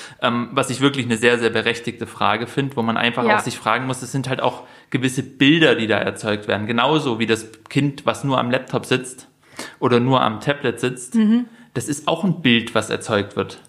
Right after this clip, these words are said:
Speaker 1: Das entspricht nicht zwangsläufig der Realität,
Speaker 2: Nein.
Speaker 1: nur weil man in der Bahn Kinder mal mit dem Handy sieht oder so oder in der Schule Kinder ihre Handys haben.
Speaker 2: Absolut. Und das Schlimmste, da gibt's so einen Spruch, Josef, der regt mich so auf.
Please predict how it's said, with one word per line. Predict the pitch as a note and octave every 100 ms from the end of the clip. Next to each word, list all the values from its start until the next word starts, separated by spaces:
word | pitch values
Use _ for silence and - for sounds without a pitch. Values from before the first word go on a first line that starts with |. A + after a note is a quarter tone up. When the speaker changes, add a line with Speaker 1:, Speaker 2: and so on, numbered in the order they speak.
| -
Speaker 1:
Das | -
entspricht | - C#3 - E3+ E3
nicht | G#3+ -
zwangsläufig | A#2+ A#2 A2+ A2+ A#2+
der | A#2 A2+
Realität, | A2 G#2+ A3 B2+ B2+
Speaker 2:
Nein. | C3
Speaker 1:
nur | C3
weil | A#2
man | A#2 A#2
in | A2 A2+
der | G#2+
Bahn | G#2+ G#2+ B2 A#2 -
Kinder | - B2 A#2+
mal | A2+ G#2+
mit | A2+ A2
dem |
Handy | A2+ D3+ B2+
sieht | A2+ G#2+
oder | G#2+ G#2+
so | G#2+
oder | G#2+ A2 G#2+
in | A2+
der | A2
Schule | - C3 B2 A2+ -
Kinder | - A#2+ A2
ihre | G#2+ A2
Handys | A#2 D3+ C3
haben. | B3
Speaker 2:
Absolut. | G#2 A2 A#3+ A#3+
Und | B3
das | A#3+ B3
Schlimmste, | - C4+ D#4 F4 - C4
da |
gibt's | A3+ B3
so | C4
einen | B3
Spruch, | - - C4+ B3+
Josef, | A#3 A#3
der | A3+ A3
regt | A#3
mich | A#3 A#3 -
so | - B3+ B3+
auf. | - A3 A3+ A#3